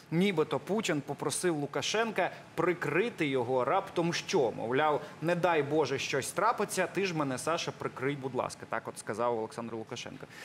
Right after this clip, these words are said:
Е, хотілося б основні, е, такі, вашу реакцію на от основні тези, які ми почули в останньому цьому інтерв'ю, е, Лукашенка. Можливо, ви звернули на щось увагу конкретно?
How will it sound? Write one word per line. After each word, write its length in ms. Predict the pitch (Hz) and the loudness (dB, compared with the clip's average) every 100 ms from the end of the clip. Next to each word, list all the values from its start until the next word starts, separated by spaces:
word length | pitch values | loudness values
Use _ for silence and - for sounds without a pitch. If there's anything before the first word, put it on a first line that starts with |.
| - - | -14 -8
Е, 360 | - 143 143 139 | 0 2 4 2
хотілося 440 | 143 180 190 175 160 | 0 0 2 2 0
б 60 | |
основні, 400 | 151 165 165 156 | -2 -2 -2 2
е, 320 | 143 135 131 | 2 4 2
такі, 320 | 131 135 135 131 | 0 -4 -2 0
вашу 300 | 131 135 147 | 2 0 2
реакцію 380 | 139 139 139 | 0 0 -6
на 200 | 123 123 | -2 0
от 120 | 117 - | -2 -4
основні 320 | - 131 131 | -8 -6 -4
тези, 400 | - 147 120 120 | 0 2 2 -2
які 260 | 117 127 | -4 -6
ми 100 | 117 | -8
почули 440 | 113 120 143 123 113 | -6 -8 -6 -2 -2
в 60 | |
останньому 440 | 110 - 123 117 117 | -4 -4 -4 -4 -8
цьому 360 | - 117 117 | -8 -8 -6
інтерв'ю, 600 | 113 113 123 117 120 117 | -6 -8 -8 -6 -4 -2
е, 180 | 110 110 | 0 2
Лукашенка. 960 | 113 117 127 - 170 160 123 110 107 101 - - - 71 69 - - - - - | 0 -2 -6 -2 -2 -2 -2 0 -2 -4 -10 -16 -16 -14 -16 -18 -20 -20 -16 -8
Можливо, 360 | 117 131 131 | -4 0 0
ви 160 | 131 147 | 0 0
звернули 420 | 131 143 151 135 | 0 -2 0 -2
на 100 | 127 | -4
щось 260 | - 127 131 | -4 -6 -2
увагу 280 | 123 110 | -2 -2
конкретно? 440 | 113 113 - - | -4 -10 -12 -14